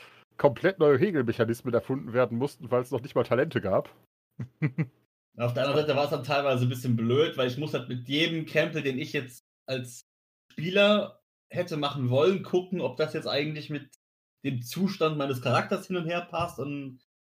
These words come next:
Speaker 2: das war dann teilweise echt ein bisschen schwierig. Und vor allem dann hatte ich ja diese, diese, diese Sonder-, äh, Eigenschaften durch diesen Fluch, wenn der aktiv ist und triggert. Und das war dann auch echt extrem schwierig, auch für mich, dass das irgendwie auch halbwegs vernünftig dann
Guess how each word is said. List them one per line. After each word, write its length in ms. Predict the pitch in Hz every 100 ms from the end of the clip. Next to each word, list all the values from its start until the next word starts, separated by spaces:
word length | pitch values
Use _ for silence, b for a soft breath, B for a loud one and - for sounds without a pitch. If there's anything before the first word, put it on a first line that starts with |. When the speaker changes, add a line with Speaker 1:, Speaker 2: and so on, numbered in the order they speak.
| _
Speaker 2:
das 140 | 127 123
war 100 | 143
dann 140 | 147
teilweise 360 | 123 135 139 147
echt 160 | 143 143
ein 80 |
bisschen 540 | 135 131 135 143 139 123
schwierig. 480 | - 123 143 117 110
Und 120 | 113
vor 160 | 135 120
allem 200 | 143 147
dann 140 | 143
hatte 160 | 160 151
ich 80 |
ja 80 | 143
diese, 640 | 135 135 135 131 131 123 127 - _ _
diese, 240 | 131 135
diese 260 | 123 120 120
Sonder-, 600 | 120 165 196 170 156 -
äh, 340 | 156 151 151 147
Eigenschaften 800 | 151 165 160 - 160 - - 147
durch 280 | 143 135 -
diesen 520 | 135 143 131 131 127 120
Fluch, 420 | - 180 220 -
wenn 140 | 151
der 100 | 147
aktiv 500 | 120 - _ 202 226 190
ist 100 | 180
und 160 | 123
triggert. 460 | 117 190 220 202 151
Und 320 | 147 147 139 _ _ _ _
das 160 | 120 120
war 80 | 151
dann 140 | 156
auch 160 | 135 -
echt 180 | 156 -
extrem 760 | - - - 156 165 165 160
schwierig, 580 | 120 139 160 180 180 180
auch 220 | 160 -
für 120 | -
mich, 200 | 139 151
dass 160 | 170 123
das 180 | 151 -
irgendwie 320 | - 160 147
auch 200 | 143 - _ _ _ 147
halbwegs 360 | 165 165 160
vernünftig 500 | 143 143 180 196 156
dann 260 | 151 147